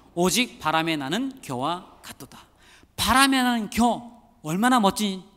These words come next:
시적인 표현인지 모르겠어요. 이게 무슨 말이냐? 여러분, 제가 이천팔 년도에 교회를 섬겼을 때 한 집사님이 저한테 오시더니,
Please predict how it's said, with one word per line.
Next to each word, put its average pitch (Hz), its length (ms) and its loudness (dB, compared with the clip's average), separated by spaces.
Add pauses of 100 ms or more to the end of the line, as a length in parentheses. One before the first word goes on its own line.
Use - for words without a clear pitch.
(100)
시적인 214 440 -8
표현인지 165 380 -10
모르겠어요. 113 580 -16 (480)
이게 247 200 -2
무슨 214 260 -4
말이냐? 156 420 -8 (380)
여러분, 185 420 -4 (2500)
제가 208 260 -2 (320)
이천팔 247 580 -4
년도에 185 680 -4 (520)
교회를 202 320 -2
섬겼을 226 360 -10
때 170 320 -12 (120)
한 339 240 -8
집사님이 196 480 -8
저한테 156 320 -8
오시더니, 135 600 -12